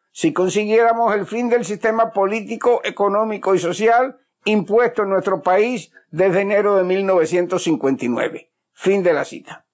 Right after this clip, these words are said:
Como bien se puede ver en lo que el opositor cuenta de su larga trayectoria como tal, enfrentando a la dictadura desde hace muchos años,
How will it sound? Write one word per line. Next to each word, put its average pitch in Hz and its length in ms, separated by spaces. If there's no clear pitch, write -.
Como 220 240
bien 262 220
se 233 80
puede 226 320
ver 208 420
en 170 180
lo 180 200
que 170 80
el 175 100
opositor 170 640
cuenta 208 380
de 175 120
su 175 120
larga 190 340
trayectoria 175 720
como 160 280
tal, 175 360
enfrentando 190 760
a - 20
la 214 100
dictadura 202 560
desde 196 240
hace 185 160
muchos 180 360
años, 233 460